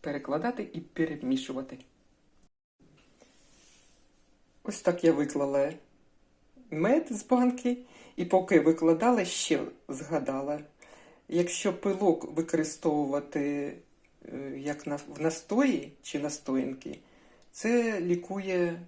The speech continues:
хвороби легень. Так, це дуже потрібно комусь.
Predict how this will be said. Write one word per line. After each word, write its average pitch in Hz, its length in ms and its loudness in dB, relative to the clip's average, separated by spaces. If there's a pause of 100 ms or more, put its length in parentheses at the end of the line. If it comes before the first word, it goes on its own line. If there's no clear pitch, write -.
(160)
хвороби 151 540 0
легень. 135 440 -6 (640)
Так, - 180 -18 (120)
це - 200 -10
дуже 135 460 -10 (880)
потрібно 123 640 -8
комусь. - 520 -8